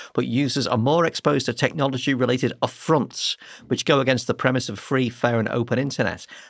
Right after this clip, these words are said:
That's according to Juliet Nanfuka, who's a, an expert in East and Southern Africa communications. The idea that while usage is heavily biased towards Facebook and Twitter is a growing thing, that repressive moves across the internet,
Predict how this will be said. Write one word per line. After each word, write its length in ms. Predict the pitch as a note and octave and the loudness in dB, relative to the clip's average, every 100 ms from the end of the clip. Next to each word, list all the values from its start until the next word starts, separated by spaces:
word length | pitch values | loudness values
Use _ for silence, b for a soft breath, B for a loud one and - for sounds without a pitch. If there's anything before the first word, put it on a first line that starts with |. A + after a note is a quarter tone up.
| B | B
That's 160 | A#2 | -2
according 300 | - C3 B2+ | 0 -2 -2
to 380 | F#2+ A#2 A2 G2+ - | -2 0 0 0 -2
Juliet 400 | B2+ A2 G#2+ G#2 | 0 0 0 0
Nanfuka, 480 | A2 F#2+ - G#2 F#2 | 0 -2 -2 -2 -2
who's 160 | F#2 | 0
a, 220 | G2+ F#2+ F#2+ | 0 0 -2
an 160 | F2+ | 0
expert 300 | G2 - G#2 | -2 0 -2
in 140 | F#2+ - | -2 -4
East 240 | A2+ G2+ | -6 -6
and 80 | - | -8
Southern 260 | - A2 G#2 | -6 -4 -4
Africa 280 | F#2+ G#2+ F#2+ | -4 -8 -8
communications. 800 | - G2+ G2 - B2 A#2+ G2+ - B B B | -6 -4 -4 -2 -2 -2 -8 -10 B B B
The 140 | D3+ | 4
idea 400 | C#3+ A#2 D3 D3+ | 4 6 6 6
that 340 | B2 A#2 - - B B B | 6 4 2 -4 B B B
while 360 | D3+ A#2 B2+ | 0 4 4
usage 480 | A#2 B2 D#3+ D#3+ A#2 - - - | 4 2 2 0 -2 -6 -10 -2
is 260 | B2+ F#2+ | 0 0
heavily 300 | - C3+ B2 | 0 2 2
biased 260 | A2 A2+ - | 2 0 0
towards 180 | G#2+ - | -4 0
Facebook 560 | A#2 A2+ - F#2+ D#2+ | 2 2 0 -2 0
and 240 | F#2+ F#2 - | -2 -4 -4
Twitter 280 | - - | -4 -2
is 140 | G2+ F2 - | -4 -4 -8
a 80 | |
growing 460 | F#2+ G#2 G2+ F#2+ - | -2 0 2 0 -6
thing, 400 | - B2+ G2+ - - B B B B | -2 0 0 -2 -12 B B B B
that 220 | B2+ B2 - _ _ _ _ _ - | 2 2 -2 _ _ _ _ _ -4
repressive 680 | C3 B2+ - F3 D3+ D#3 B2 | -2 -2 2 2 4 2 2
moves 240 | C3 A2+ | 2 0
across 220 | - A#2+ | 0 -2
the 100 | C3 | 2
internet, 580 | A#2 A2 G#2 G#2 G2 - | 0 2 0 0 -2 -6